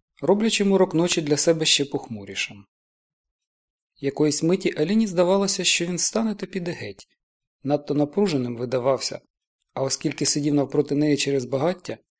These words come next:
то повністю уникати зустрічі поглядів не вдавалося, але юнак залишився. Давно це трапилося, коли гори ці не були такими високими,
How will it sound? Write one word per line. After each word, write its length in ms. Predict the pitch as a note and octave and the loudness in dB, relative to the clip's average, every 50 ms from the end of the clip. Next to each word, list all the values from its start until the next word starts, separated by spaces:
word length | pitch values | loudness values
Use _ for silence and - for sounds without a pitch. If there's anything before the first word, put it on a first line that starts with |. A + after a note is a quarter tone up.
| _ _ _ _ _ _ - | _ _ _ _ _ _ -4
то 120 | - E3 | -4 0
повністю 440 | - A#3 A#3+ A#3 A3+ G#3+ - - G#3 - | 2 4 6 6 4 4 2 -2 -2 0
уникати 440 | F3 E3+ E3 E3 - F3+ F3+ E3+ | 0 0 2 4 4 4 4 4
зустрічі 460 | D3+ D3 E3 D#3+ - - D3 - D3 C#3 | 2 2 0 -2 -2 -2 -2 0 0 0
поглядів 640 | C3+ - F3 F3+ F3+ F3+ F3 D#3+ E3 E3 E3 - - _ _ _ _ | 2 2 2 2 2 2 0 0 0 -2 -2 -4 -12 _ _ _ _
не 120 | - D3+ D3+ | -2 -2 0
вдавалося, 680 | D3+ D3+ D3+ B2 A2 G2+ G2 G2 F#2+ - - - - - _ _ _ _ _ | 2 0 0 0 0 -4 -6 -6 -4 -6 -6 -6 -8 -14 _ _ _ _ _
але 300 | - D#3 E3 G3 A3 B3+ | 0 0 2 2 0 -2
юнак 380 | - C3+ C#3 C3 C3 C3+ C#3+ C3 | -2 -2 -2 -2 -2 -2 -4 -4
залишився. 720 | B2+ C#3 C#3 C3+ C3 - - G#2+ G2 - - - C3 G#2+ - _ _ _ _ _ _ _ _ _ _ _ _ _ _ _ _ _ _ _ _ _ _ _ _ _ _ _ _ _ _ _ _ _ _ _ _ _ _ _ _ _ - | -4 -2 -2 0 0 0 -2 -2 -6 -8 -8 -8 -8 -10 -18 _ _ _ _ _ _ _ _ _ _ _ _ _ _ _ _ _ _ _ _ _ _ _ _ _ _ _ _ _ _ _ _ _ _ _ _ _ _ _ _ _ -10
Давно 360 | C3+ C3 C#3 C3 B2+ D3+ G3+ | -6 -4 -2 -2 0 0 0
це 140 | G3+ - D#3+ | 0 0 -2
трапилося, 640 | - - - B2 - - B2 A#2 A#2 - - - A#2+ | 0 0 0 0 0 0 -4 -6 -2 -2 -2 -2 -2
коли 240 | - - F3+ F#3+ F#3+ | 0 2 4 6 6
гори 240 | A3+ B3+ B3+ B3 | 6 6 4 2
ці 180 | A#3 - - G3+ | 2 2 4 4
не 80 | G3 F#3 | 4 4
були 220 | E3 F3 F#3+ G#3 | 4 6 6 6
такими 340 | G#3 F#3 - - F#3 F#3 F3 | 6 4 2 2 2 2 2
високими, 680 | D#3+ D#3+ - - - B2+ A#2 - - A2 A2+ A2 - | 2 2 2 2 2 0 -2 -4 -8 -10 -10 -10 -12